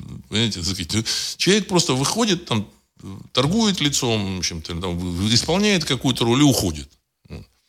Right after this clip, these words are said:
А, я так полагаю, что Залужный был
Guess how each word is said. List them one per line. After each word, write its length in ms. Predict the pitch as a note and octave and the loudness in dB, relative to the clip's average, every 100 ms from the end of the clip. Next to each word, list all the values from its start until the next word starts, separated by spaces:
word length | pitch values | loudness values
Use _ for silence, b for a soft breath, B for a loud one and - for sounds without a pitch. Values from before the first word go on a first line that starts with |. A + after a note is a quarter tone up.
| B B B B B B B B B B B B - | B B B B B B B B B B B B -2
А, 680 | G2 F#2+ F#2 F2+ F2 F2 | 2 4 4 4 2 4
я 140 | F#2 D3+ | 4 4
так 120 | D#3+ | 2
полагаю, 440 | C#3 C3+ C3+ D3 | 2 4 4 4
что 440 | A#2+ - A2 G#2 G2 | 2 2 4 4 2
Залужный 800 | F2+ F2 F2+ G#2 A2+ G2+ F#2 E2+ | 0 0 2 4 4 4 4 4
был 280 | F2 E2 | 4 0